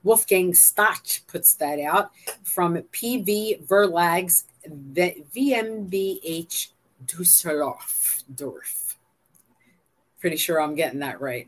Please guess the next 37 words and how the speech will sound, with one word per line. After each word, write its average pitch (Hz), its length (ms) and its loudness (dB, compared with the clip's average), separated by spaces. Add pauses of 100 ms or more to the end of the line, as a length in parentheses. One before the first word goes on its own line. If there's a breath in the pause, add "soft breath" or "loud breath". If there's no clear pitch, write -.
(120)
Uh, 180 140 -8
my 214 220 2
German's 151 400 -2
not 131 160 -8
too 139 120 -6
bad. 123 320 -8 (360 loud breath)
So 190 360 8
it's 190 200 6
the 233 80 6
longest 285 420 6
running 247 260 -2
professional 214 460 2
wrestling 190 580 0
magazine 175 600 -2
in 220 220 -4
Germany. 262 580 -2 (340 soft breath)
So 175 440 6
check 190 280 0
out 208 320 4
Power 147 340 -4
Wrestling. 180 560 2
It's 151 220 0
still 208 420 2
on 180 180 -2
a 196 60 2
monthly 190 360 -2
basis. 214 560 0 (640 loud breath)
And 175 440 0
then 214 160 4
we 214 100 4
have 196 220 4
Power, 185 640 4 (180)
uh, 156 180 -4
I'm 196 80 -4
sorry, 175 420 2 (120)
Pro 277 340 4
Wrestling 180 600 2